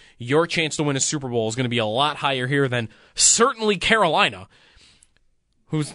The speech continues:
isn't he calling Von Miller? I'm not saying it's going poorly,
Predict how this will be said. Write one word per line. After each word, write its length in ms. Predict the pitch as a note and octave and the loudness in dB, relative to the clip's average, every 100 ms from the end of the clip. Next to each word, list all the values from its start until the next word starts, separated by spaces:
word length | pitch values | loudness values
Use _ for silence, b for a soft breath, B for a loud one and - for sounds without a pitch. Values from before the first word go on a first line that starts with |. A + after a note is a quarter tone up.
| - | -14
isn't 140 | B2 B2+ | -8 -6
he 60 | |
calling 240 | A#2+ C#3+ B2 | -2 -2 0
Von 200 | B2+ A#2 | 0 0
Miller? 240 | C3+ D#3+ - _ _ _ _ - _ _ _ _ _ _ _ _ _ - | -2 -4 -8 _ _ _ _ -20 _ _ _ _ _ _ _ _ _ -2
I'm 60 | D3+ | 0
not 120 | E3+ | 2
saying 140 | G3 | 0
it's 100 | F#3 | 2
going 200 | G3+ F#3+ | 0 0
poorly, 560 | - C4+ D4 D3 C3 | 0 4 4 2 -6